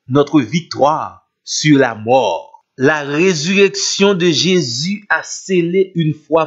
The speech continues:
pour toutes la victoire de la vie sur la mort. Nous, c'est champion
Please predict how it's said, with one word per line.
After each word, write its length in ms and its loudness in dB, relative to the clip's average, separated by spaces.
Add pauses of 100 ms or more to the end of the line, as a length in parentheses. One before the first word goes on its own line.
pour 300 -10
toutes 380 4 (380)
la 300 4
victoire 920 0
de 120 4
la 240 2
vie 360 -4
sur 340 0
la 160 4
mort. 880 -2 (140)
Nous, 240 4
c'est 260 2
champion 840 0